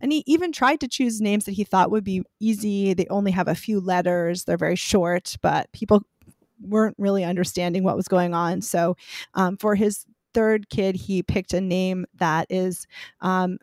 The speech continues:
very, uh, American sounding and, um, very easy to pronounce, and everyone gets it. And so he feels like he learned more about American culture as he spent more time here. Um, and it was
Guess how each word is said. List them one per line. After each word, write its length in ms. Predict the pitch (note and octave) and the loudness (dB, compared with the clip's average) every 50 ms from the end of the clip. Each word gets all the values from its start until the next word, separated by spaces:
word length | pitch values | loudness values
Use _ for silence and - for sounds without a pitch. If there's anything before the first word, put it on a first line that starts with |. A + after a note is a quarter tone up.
| - | -12
very, 760 | - F3+ F3+ F#3 G#3+ F#3+ F3+ F#3+ F#3+ F#3 F3+ F3 F#3+ F#3 - _ _ - | -14 -8 -4 0 0 2 2 2 2 2 2 0 0 -2 -4 _ _ -4
uh, 160 | F3 E3 E3 - | -4 -2 -2 -2
American 520 | - G3+ G3+ E3+ E3 F3 - - F#3+ F#3 | -2 0 0 0 0 -2 -2 -4 -6 -4
sounding 640 | - - F3 F#3 F3+ F3+ F3+ F3+ F#3 F#3 F#3 F3+ - - | -2 0 0 2 2 0 0 -2 -2 -2 -4 -4 -4 -2
and, 400 | F#3 F3 F3 F3+ F3+ F#3 E3+ - - _ _ - | -2 0 0 2 0 0 -2 -4 -8 _ _ -6
um, 360 | - F3+ F3 F3+ F3+ F3+ F3+ - _ _ _ _ _ - | -2 0 0 2 0 0 -2 -4 _ _ _ _ _ -2
very 260 | G#3+ G3+ G3 G3 F#3 | 0 2 2 2 0
easy 280 | - F#3+ F#3+ F3 F#3 F#3+ | 0 -2 -4 -2 -2 -2
to 100 | F3+ F#3 | -4 -2
pronounce, 640 | - - F#3+ F#3 F3+ F3+ F3+ F3+ F#3 F3 - - - - | -2 -2 0 0 0 0 0 0 -2 -4 -6 -10 -8 -6
and 100 | F#3 F3+ - | -6 -4 -2
everyone 340 | G3+ G3 G#3 G3+ G3 G3 | 0 2 2 2 2 2
gets 260 | F3+ F3+ D#3+ D#3+ - - | 0 -2 -2 -2 -2 0
it. 200 | F3+ E3 - - | 0 0 0 -2
And 80 | F3 | -4
so 160 | - F#3+ F#3+ | -2 -2 -2
he 180 | F3+ - G3+ G#3 | -2 -2 -4 -4
feels 320 | - - A#3+ A3+ A3 - | 0 2 2 2 2 2
like 120 | G#3+ G3+ G3 | 0 -2 -2
he 180 | - A3+ A3 | -2 -4 -4
learned 500 | G3+ F#3+ F#3+ F#3 F3+ F3+ F3 F3 G3 - - - - - - - _ | 0 0 0 2 2 0 0 -2 -4 -6 -10 -16 -16 -16 -16 -12 _
more 280 | - G#3 G3+ G3 F#3+ G3 | 0 2 2 4 2 2
about 340 | F#3 F3+ F3 E3+ E3+ - - | 0 0 0 0 0 0 0
American 380 | F#3 F#3 F3 D#3+ - - F#3+ | 0 0 0 -2 -2 -4 -4
culture 500 | - - F3+ F3+ - - G3+ F#3+ G3+ G3 - | -2 -2 -2 -2 -2 -2 0 0 0 0 -2
as 180 | F3 F3 F3 - | -2 -4 -4 -6
he 260 | - - - F3+ F#3 E3+ | -8 -6 -2 -2 -2 -2
spent 420 | - - - F#3 F#3 - - - - | -2 -2 -2 -2 -2 -2 -4 -8 -6
more 180 | - F#3 F#3 - | -2 -2 -2 -2
time 320 | - - D#3 F3+ F3+ F#3 | -2 -2 -2 -2 -2 -2
here. 340 | F#3 B3 C4 C4+ C4+ C4+ - _ - | -2 -2 -2 0 0 -2 -2 _ -6
Um, 340 | - F#3 F3+ F3+ F3+ F3+ F3+ - - | -4 -2 0 0 0 0 -2 -2 -2
and 180 | G3 F#3 - - _ _ _ _ _ - | -2 -2 -2 -4 _ _ _ _ _ -4
it 160 | A3+ G#3+ - | -4 -2 0
was 340 | - G3+ G3 F#3+ F3+ - | 0 0 0 0 -2 -4